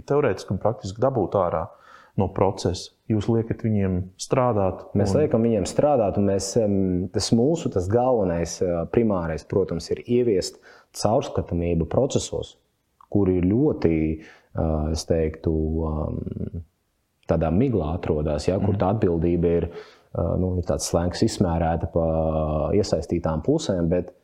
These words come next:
Speaker 2: nav tāda caurskatāmība, ok, ka mums ir šādi procesi, un šāds ir tas process, tās reakcijas, ja.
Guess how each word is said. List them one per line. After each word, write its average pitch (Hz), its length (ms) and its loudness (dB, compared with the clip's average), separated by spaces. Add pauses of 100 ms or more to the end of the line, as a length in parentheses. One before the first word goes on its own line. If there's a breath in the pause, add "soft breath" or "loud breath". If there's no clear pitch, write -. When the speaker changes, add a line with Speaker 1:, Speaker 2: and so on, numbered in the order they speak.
(120)
Speaker 2:
nav 127 200 0
tāda 95 220 2
caurskatāmība, 87 840 -2
ok, 117 300 0
ka - 200 -2
mums 92 360 -2
ir 87 180 0 (600)
šādi 98 400 2
procesi, 165 500 0 (580 loud breath)
un 92 120 -2
šāds 117 360 0
ir 110 60 2
tas - 220 -4
process, 113 460 -2
tās 98 280 -2
reakcijas, - 640 -4
ja. - 80 -8